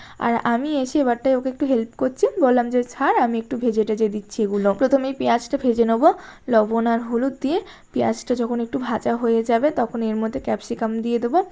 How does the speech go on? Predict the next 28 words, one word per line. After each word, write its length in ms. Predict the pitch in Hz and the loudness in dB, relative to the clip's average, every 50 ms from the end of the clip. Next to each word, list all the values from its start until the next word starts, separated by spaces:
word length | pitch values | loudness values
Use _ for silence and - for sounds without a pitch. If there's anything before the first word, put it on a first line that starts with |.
| - - - - - - - | -14 -20 -20 -20 -16 -8 -2
আর 180 | - 226 214 208 214 | 0 0 0 0 -2
দিয়ে 180 | - 220 220 214 | -2 0 0 2
দেবো 200 | 233 240 285 330 | 2 2 2 2
লঙ্কা 360 | 330 285 233 208 202 - 214 | 2 2 2 0 -2 -2 -4
কুচি। 380 | 202 - 208 202 - - 214 208 - - - - - - - | -4 -4 -6 -6 -4 -4 -4 -6 -6 -10 -20 -20 -18 -8 -2
লঙ্কা 320 | 254 233 226 226 226 247 233 | 0 0 2 2 0 -2 -4
কুচি 280 | 240 247 240 - 262 | -4 -6 -6 -6 -6
দিয়ে 260 | 233 - 269 330 427 | -4 0 2 2 2
একটু 240 | 415 359 - - 320 | 2 0 0 -2 -2
ভেজে 360 | 294 254 262 240 247 247 240 | 0 0 0 0 2 0 0
নিয়ে 220 | 240 262 311 415 587 - - - - _ | 0 0 0 0 0 -2 -4 -14 -16 _
এরপরে 520 | - 247 240 226 233 233 - 240 240 247 240 | 2 4 4 4 2 2 0 2 4 4 4
এর 100 | 240 233 | 2 2
ভিতরে 380 | 240 247 240 - 240 240 247 247 | 0 -2 -2 0 2 2 2 2
দিয়ে 240 | 240 240 233 233 233 | 0 0 -2 0 2
দেবো 260 | 233 226 226 302 370 | 2 4 4 4 2
ভিজিয়ে 340 | 269 262 240 220 240 247 247 | 2 0 -2 0 0 2 2
রাখা 260 | 240 233 233 262 254 | 2 2 0 0 -2
চাউমিনটা। 680 | 254 - 277 277 294 320 330 320 311 285 285 294 320 - | 0 0 0 0 0 0 -2 -4 -2 -2 -2 -2 -2 -2
ভিজিয়ে 260 | 277 254 240 247 247 | -2 -2 0 0 0
রাখা 180 | 247 254 254 254 | 0 0 -2 -4
চাউমিনটা 380 | 254 254 247 240 247 247 247 254 | -2 -2 -2 -2 -2 -4 -4 -4
আমরা 120 | 254 254 | -4 -2
জল 240 | 247 254 240 240 240 | 0 0 0 0 0
ছড়িয়ে 260 | 247 269 254 254 254 | -2 -2 -2 -2 -2
নিয়েছি 280 | 254 254 247 247 - 240 | -2 -2 -4 -4 -6 -8
ভালো 260 | - - 254 269 285 277 | -4 -2 -2 0 0 0
করে। 220 | 277 247 254 285 | 0 0 0 0